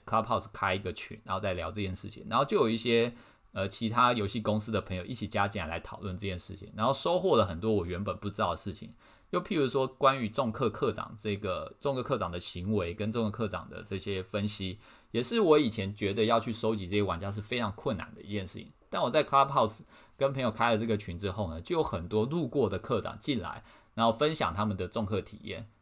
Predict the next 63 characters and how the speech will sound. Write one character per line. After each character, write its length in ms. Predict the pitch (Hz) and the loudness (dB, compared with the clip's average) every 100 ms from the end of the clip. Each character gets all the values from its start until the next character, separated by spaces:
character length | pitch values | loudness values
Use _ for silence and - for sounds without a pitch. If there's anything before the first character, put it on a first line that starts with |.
| _ | _
那 320 | 185 175 127 - | -2 0 -2 -2
以 120 | 123 | -2
前 200 | 113 131 | 2 0
如 80 | 196 | 4
果 100 | 196 | 4
你 80 | 123 | 4
要 140 | 95 | 0
做 160 | 123 110 | 0 0
这 80 | 113 | 0
件 100 | 110 | 0
事 80 | |
情 140 | 107 85 | -2 -6
的 100 | 87 | -2
话， 140 | 113 | -2
你 100 | 127 | -2
可 140 | 143 98 | -2 -2
能 60 | |
要 100 | 113 | -2
花 360 | - 110 107 - - _ _ | 2 4 4 2 -8 _ _
好 240 | - 110 | 0 0
几 220 | 131 101 | 0 -6
天 260 | 92 - 113 | -6 -4 -2
甚 180 | 117 120 | -2 -2
至 120 | 113 | 0
好 160 | 110 110 | 0 -2
几 160 | 98 | -4
个 80 | 90 | -8
礼 120 | 85 | -8
拜 180 | 80 110 | -4 -2
的 60 | 95 | -2
时 200 | - 87 | -4 -8
间， 180 | 95 | -6
然 100 | 95 | -2
后 80 | 95 | -2
去 160 | 101 120 | -2 -4
各 200 | 110 113 | -2 -2
个 160 | 95 | -2
地 200 | 87 127 | -4 -2
方 160 | 101 95 | -2 -2
去 200 | 101 95 | -4 -4
邀， 280 | 92 90 92 | 0 0 0
你 140 | 87 | -4
还 140 | 87 101 | -4 0
要 120 | 113 | 0
找 280 | 110 90 - | 0 -6 -6
这 60 | |
些 160 | - 104 | -4 -4
课 200 | - 117 | 0 0
长 240 | 92 78 | 0 -4
来， 320 | - - 117 - - _ - | -8 -8 -10 -12 -20 _ -2
然 100 | 135 | 0
后 60 | |
这 60 | 180 | 0
些 60 | |
课 120 | 180 175 | -2 2
长 100 | 110 | 4
还 120 | 104 | 4
不 160 | 147 | 0
一 40 | 127 | 0
定 140 | 131 | -2
相 240 | 120 123 131 | 2 2 2
信 280 | - 113 90 | 0 -2 -2
你 240 | - - | -10 -16